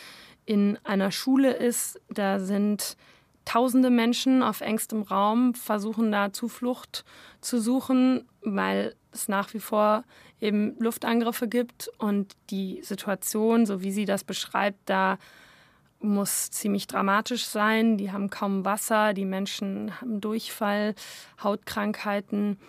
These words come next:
Also die hoffen alle sehr, dass bald die Hilfsgüter in den Gazastreifen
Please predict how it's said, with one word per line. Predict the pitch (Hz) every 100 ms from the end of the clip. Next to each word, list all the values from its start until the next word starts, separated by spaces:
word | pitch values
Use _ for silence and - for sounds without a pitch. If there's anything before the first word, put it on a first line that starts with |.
| - - -
Also | 196 196
die | 185 202
hoffen | 190 214 - 214 208
alle | 202 208 208
sehr, | 190 226 269 214 208 247
dass | 196 196 -
bald | 202 208 202
die | 202
Hilfsgüter | 175 277 269 - - 202 190 190 175 - - - - _ _ _ _
in | 240 247
den | 220
Gazastreifen | 202 202 208 - 202 196 208 202